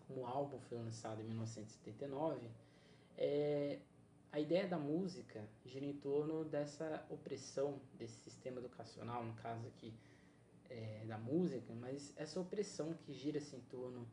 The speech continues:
é, da criança, do jovem, do adulto, seja lá o que for, dentro dessa padronização, né?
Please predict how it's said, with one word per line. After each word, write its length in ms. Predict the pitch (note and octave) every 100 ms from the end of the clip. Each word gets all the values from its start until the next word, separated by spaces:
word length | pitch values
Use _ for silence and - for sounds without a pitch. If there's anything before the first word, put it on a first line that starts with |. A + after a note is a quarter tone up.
| - - - -
é, 640 | A2+ A2+ A2 A2 A2+ A2 A2 - - - -
da 100 | A2+
criança, 520 | - A#2+ C#3+ C#3 A2+
do 160 | A2 A2+
jovem, 500 | A#2+ C3+ A#2 A2+ G#2+
do 100 | G#2+
adulto, 480 | G#2+ A#2+ D3 -
seja 280 | - A#2 A#2+
lá 80 | G#2+
o 20 |
que 140 | - -
for, 360 | - E3 D3+ - - - - - D3
dentro 320 | D#3+ F3 F3+
dessa 340 | F3 F3 F3+
padronização, 880 | F3+ F3+ F#3 F#3+ F#3 G3 F#3+ - C3+ A#2
né? 180 | A#2+